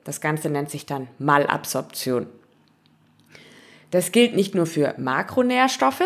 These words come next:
wie Kohlenhydrate, Fett und Eiweiß, sondern eben auch für Mikronährstoffe wie Vitamine, Mineralstoffe et cetera.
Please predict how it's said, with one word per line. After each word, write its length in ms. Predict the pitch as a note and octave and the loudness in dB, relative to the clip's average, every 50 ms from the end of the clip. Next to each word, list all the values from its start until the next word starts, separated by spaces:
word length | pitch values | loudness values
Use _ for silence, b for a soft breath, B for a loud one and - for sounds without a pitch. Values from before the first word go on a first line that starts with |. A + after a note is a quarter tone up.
| F#4+ C4 | 0 0
wie 160 | E3+ D#3 C3 | 0 -4 -4
Kohlenhydrate, 640 | - - D#3+ D#3+ F3 F3 E3+ D#3+ D#3 D#3 D3+ D3+ D#3 | -4 -2 0 0 2 2 0 0 2 0 0 0 -2
Fett 260 | D3+ - - D3 - | -6 -4 -4 -4 -2
und 120 | D3+ C#3 - | -2 -2 0
Eiweiß, 440 | C#3 D3 E3 G3 A3 A#3+ B3+ B3+ - B B B B B B B B B | 0 2 2 2 2 2 2 0 -6 B B B B B B B B B
sondern 340 | B - F3+ F#3 F#3 F#3 F3 | B 0 2 4 4 4 4
eben 200 | - F3+ F3 F3 | 2 0 0 0
auch 140 | - E3 D#3+ | -2 -2 -2
für 200 | - - E3+ E3 | -2 0 0 2
Mikronährstoffe 1000 | D#3+ E3+ A3+ B3+ - - D#3 C3+ C3 A#2+ F2 - - - C#3 C#3+ D3 - - G#3+ A3+ A3 - | 2 2 0 0 0 -2 -2 0 0 -2 -4 -4 -6 -4 -4 -4 -4 0 0 0 0 0 -2
wie 220 | - E3 E3 E3 D#3+ | -2 -2 -2 -2 -2
Vitamine, 600 | D#3+ D#3+ D#3 C3 D3 F#3 G3+ G#3 G3 F#3+ F#3 F3 | -4 -2 -2 -2 0 0 2 2 2 2 0 0
Mineralstoffe 680 | D#3+ D3 D3 C#3 D3 D3+ D#3+ D#3+ D#3+ - D3+ - - | -2 -2 -2 0 0 0 0 0 -2 -4 -8 -8 -8
et 160 | - - - | -10 -10 -8
cetera. 460 | - - D3+ D3+ C#3 B2 - D#2 - | -8 -8 -6 -4 -4 -4 -2 -4 -8